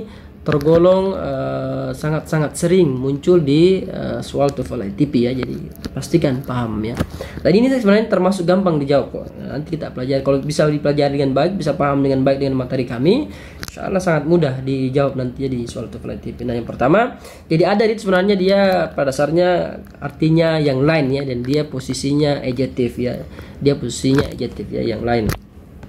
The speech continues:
Nah, hanya saja yang membuatnya dia berbeda dengan adjective yang lain, dia, eh, artikelnya dia langsung pakai "an" di depannya, jadi "another" ya. Jadi kalau kata sifat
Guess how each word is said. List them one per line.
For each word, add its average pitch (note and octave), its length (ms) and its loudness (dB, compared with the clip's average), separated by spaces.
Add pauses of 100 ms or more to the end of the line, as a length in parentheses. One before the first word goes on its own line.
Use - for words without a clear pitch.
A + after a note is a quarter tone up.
(360)
Nah, A#2 80 0
hanya A2+ 160 2
saja F3+ 480 0
yang D3+ 240 2
membuatnya D3+ 480 4
dia F3 240 6
berbeda D#3 400 4
dengan D3+ 240 2
adjective C#3 340 0
yang C#3 220 2
lain, F3 400 2 (360)
dia, G3 640 6 (240)
eh, C#3+ 560 0
artikelnya D#3+ 640 2
dia F3+ 160 4
langsung E3+ 320 0
pakai E3+ 400 0
"an" A#2+ 480 2
di B2+ 80 0
depannya, C3+ 320 0
jadi C3+ 280 2 (200)
"another" D#3 560 4
ya. B2+ 240 -8
Jadi A#2+ 160 -6
kalau C3 240 2
kata C3 240 -4
sifat C3+ 160 -4